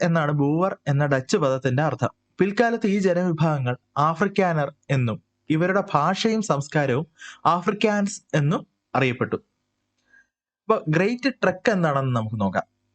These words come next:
ബ്രിട്ടൻ നടപ്പിലാക്കിയ കോളനിവൽക്കരണ പദ്ധതികൾ ബൂവർമാരെ എങ്ങനെ ബാധിച്ചു എന്ന് നമുക്ക് നോക്കാം. ഡച്ചുകാരിൽ നിന്ന്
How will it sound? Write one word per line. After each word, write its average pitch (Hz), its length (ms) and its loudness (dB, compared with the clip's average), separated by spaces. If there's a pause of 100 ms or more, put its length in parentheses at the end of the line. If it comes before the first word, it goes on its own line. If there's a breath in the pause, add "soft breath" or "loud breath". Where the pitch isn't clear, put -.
(260)
ബ്രിട്ടൻ 214 460 0
നടപ്പിലാക്കിയ 165 640 0
കോളനിവൽക്കരണ 143 920 0
പദ്ധതികൾ 110 560 -2 (260)
ബൂവർമാരെ 190 800 0
എങ്ങനെ 170 320 0
ബാധിച്ചു 143 520 0 (100)
എന്ന് 135 180 0
നമുക്ക് 131 320 -2
നോക്കാം. - 340 -2 (760)
ഡച്ചുകാരിൽ 247 600 2
നിന്ന് 202 220 2